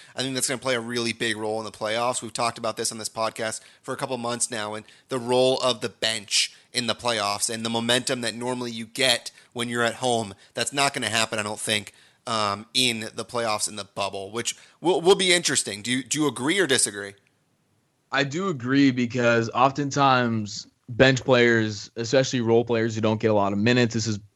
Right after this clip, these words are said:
Speaker 2: been pretty well covered throughout the bubble, is that they feed off of the crowd's energy. One thing that I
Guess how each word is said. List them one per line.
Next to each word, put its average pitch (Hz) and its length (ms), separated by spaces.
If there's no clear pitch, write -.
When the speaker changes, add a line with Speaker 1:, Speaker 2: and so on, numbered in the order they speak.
Speaker 2:
been 135 180
pretty 135 420
well 123 240
covered 120 540
throughout 117 340
the 117 80
bubble, 113 440
is 107 100
that 110 160
they 117 120
feed 131 320
off 120 220
of 110 140
the 107 80
crowd's 110 400
energy. 135 600
One 151 340
thing 254 280
that 214 120
I 120 280